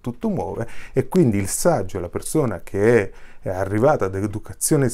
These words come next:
eh, ha compiuto finalmente la propria educazione spirituale,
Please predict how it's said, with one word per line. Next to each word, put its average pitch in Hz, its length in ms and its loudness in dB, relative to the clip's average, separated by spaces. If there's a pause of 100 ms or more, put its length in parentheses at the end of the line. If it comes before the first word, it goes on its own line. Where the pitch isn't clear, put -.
eh, 123 140 -4
ha 104 420 -6
compiuto 117 580 4
finalmente 98 600 -4
la 85 120 -8
propria 120 300 0
educazione 127 520 -6
spirituale, - 680 -8